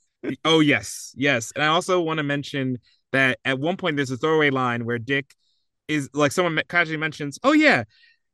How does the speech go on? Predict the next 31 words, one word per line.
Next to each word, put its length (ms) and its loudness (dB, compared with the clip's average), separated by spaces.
you 100 4
ca-, 220 2
you 100 4
dated 260 4
Rocket 360 2
and 180 -2
Zatanna." 460 -6
"Excuse 1080 6
me, 240 4
Mister 360 2
Grayson. 500 -2
All 260 6
right." 600 4
<laughs> 1600 2
Making 300 4
your 100 6
way 140 6
through 160 -2
the 100 4
whole 220 4
Justice 460 -2
League, 240 -2
huh? 320 -2
Uh, 160 -2
<laughs> 120 -6
while 200 2
we'll 100 0
get 180 -2
to 180 -8
what 200 -4
happens 560 -8